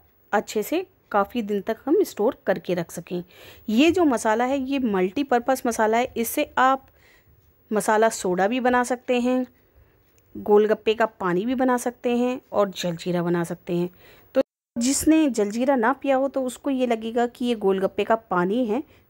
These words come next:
but ये गोलगप्पे का पानी बिल्कुल भी नहीं है, क्योंकि जो गोलगप्पे का पानी होता है, वो इससे बिल्कुल डिफरेंट होता है। But हाँ, ये है जो हम सीक्रेट मसाला बना रहे हैं, ये गोलगप्पे के पानी में ज़रूर यूज़ होता है। तो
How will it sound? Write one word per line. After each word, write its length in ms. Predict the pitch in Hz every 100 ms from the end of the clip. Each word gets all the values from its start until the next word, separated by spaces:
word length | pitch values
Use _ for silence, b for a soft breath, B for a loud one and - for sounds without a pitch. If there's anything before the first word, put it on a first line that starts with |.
| 190
but 180 | 233 302
ये 100 | 285
गोलगप्पे 580 | 196 185 190 202 226
का 100 | 226
पानी 340 | 262 190 196 285
बिल्कुल 400 | 220 175 208 233
भी 120 | 277
नहीं 320 | 185 160 170
है, 180 | 170 165
क्योंकि 1080 | 170 _ _ _ _ _ - 349 349 349 - 208
जो 180 | 240
गोलगप्पे 480 | 247 202 196 233 -
का 80 | 302
पानी 320 | - 196 226
होता 260 | 262 240 285
है, 60 |
वो 140 | 311 330
इससे 300 | 240 - 277
बिल्कुल 420 | 220 - 320 269
डिफरेंट 520 | 196 180 - 254 269
होता 200 | 202 190
है। 120 | 254 B B _ 220
But 140 | 247
हाँ, 160 | 285 247
ये 260 | 185 262
है 140 | 302 311
जो 160 | 302
हम 120 | 294
सीक्रेट 440 | 262 214 254 262 233
मसाला 320 | 196 185 285
बना 220 | 277 285
रहे 120 | 285
हैं, 160 | 294 339 B B B 202
ये 180 | 302
गोलगप्पे 420 | 320 262 233 - 214
के 100 | 208
पानी 300 | 196 190 247
में 160 | 339 -
ज़रूर 300 | 196 190 185
यूज़ 240 | 175 170
होता 200 | 165 165
है। 140 | 165 170 b b b b _ _ _ _ _ _ _ _ -
तो 300 | 190 185